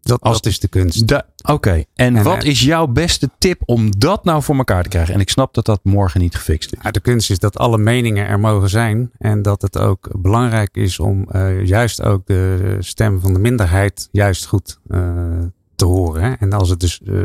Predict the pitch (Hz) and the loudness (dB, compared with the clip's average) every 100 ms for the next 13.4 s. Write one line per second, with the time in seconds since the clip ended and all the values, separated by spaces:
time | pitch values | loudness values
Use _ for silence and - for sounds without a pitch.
0 | 95 95 - _ _ _ _ _ - 104 | -2 -6 -10 _ _ _ _ _ -2 0
1 | 131 120 - 107 - 98 90 131 117 95 | 2 2 0 0 2 2 0 0 -2 -2
2 | 95 92 - 101 95 90 98 90 95 92 | -2 -4 -2 -2 0 0 0 0 0 0
3 | 101 92 95 90 95 98 95 - 110 - | 0 0 -2 -2 -2 -4 -4 0 -2 0
4 | 98 101 117 90 - _ - _ _ - | 0 2 2 0 -6 _ -20 _ _ -2
5 | 104 101 131 120 - _ - 101 101 120 | 0 2 0 0 -8 _ -6 -2 0 0
6 | 107 104 131 - 117 107 - 98 101 98 | 2 2 0 0 -2 -2 0 -4 0 0
7 | 95 135 - - 107 101 107 - 101 104 | 2 0 -2 -2 0 0 0 -2 0 0
8 | 101 - 98 98 107 160 143 107 - 117 | 0 0 0 0 0 0 0 -2 0 2
9 | 95 82 _ _ _ _ _ 98 98 - | 2 -2 _ _ _ _ _ 0 0 0
10 | 95 101 120 - 101 92 82 85 78 _ | 0 0 0 -2 0 0 0 0 -2 _
11 | _ _ _ _ 98 95 95 87 92 92 | _ _ _ _ 0 2 2 0 0 -2
12 | 82 - 127 95 107 80 - 117 127 123 | -2 0 0 0 -2 -4 -2 0 2 0
13 | 127 120 - | 0 -2 0